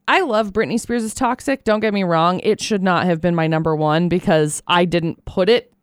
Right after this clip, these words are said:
I didn't actively seek it out. It just played, and it's, like, one of those songs that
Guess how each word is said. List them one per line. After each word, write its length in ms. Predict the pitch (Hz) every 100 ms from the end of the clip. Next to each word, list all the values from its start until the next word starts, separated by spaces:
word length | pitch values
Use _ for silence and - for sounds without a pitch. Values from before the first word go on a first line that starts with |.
| _ -
I 100 | 196
didn't 260 | 196 196 -
actively 560 | 180 180 - 180 185 190
seek 320 | - 202 190
it 80 | 180
out. 360 | 170 226 - - _ _ _ _ -
It 160 | 240 -
just 280 | 226 214 -
played, 460 | - 175 185 240 240
and 140 | 196 190
it's, 160 | 185
like, 160 | 208 185
one 120 | 185
of 60 | 180
those 180 | 175 -
songs 320 | 180 170 180
that 120 | -